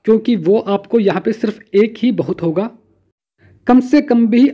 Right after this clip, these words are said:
आपको classroom का नाइंटी फ़ाइव परसेंट हिस्सा वो cover कर देगा। और भी benefits हैं friend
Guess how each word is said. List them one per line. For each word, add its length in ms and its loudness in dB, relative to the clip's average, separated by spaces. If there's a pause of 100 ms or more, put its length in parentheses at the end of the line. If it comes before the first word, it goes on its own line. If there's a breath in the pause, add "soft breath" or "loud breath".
आपको 420 -2
classroom 540 0
का 140 -2
नाइंटी 540 0
फ़ाइव 420 -2
परसेंट 280 -2
हिस्सा 400 -4 (160)
वो 120 2 (120)
cover 200 2
कर 160 -2
देगा। 340 -8 (920)
और 160 6
भी 140 6
benefits 500 -2
हैं 100 0
friend 300 -2